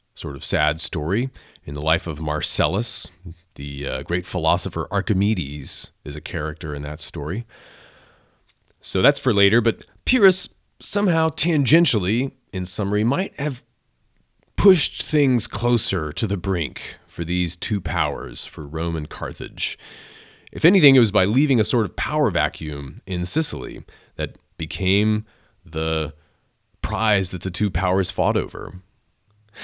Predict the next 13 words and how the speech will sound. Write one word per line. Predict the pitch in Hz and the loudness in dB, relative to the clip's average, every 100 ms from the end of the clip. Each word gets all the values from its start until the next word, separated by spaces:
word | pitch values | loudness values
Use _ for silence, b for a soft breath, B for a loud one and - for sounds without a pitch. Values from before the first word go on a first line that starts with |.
| B B | B B
There's | 107 170 | 0 4
actually | 151 - 139 | 2 4 4
an | 113 | 4
apocryphal | - 131 135 131 107 | 2 -2 -2 -4 -4
story | - - 95 95 117 - B B B 92 | -6 -2 0 2 2 -2 B B B -2
that | 87 87 - | 0 -2 -4
as | 123 143 139 | -2 -2 -4
Pyrrhus | - 120 120 123 | -2 0 2 0
was | 92 82 | -2 -4
sailing | - 110 113 120 | -2 0 0 0
away | 104 95 95 | 0 2 0
from | - 98 | 0 -4
Sicily | - 98 - 73 69 69 | -2 -4 -6 -10 -10 -12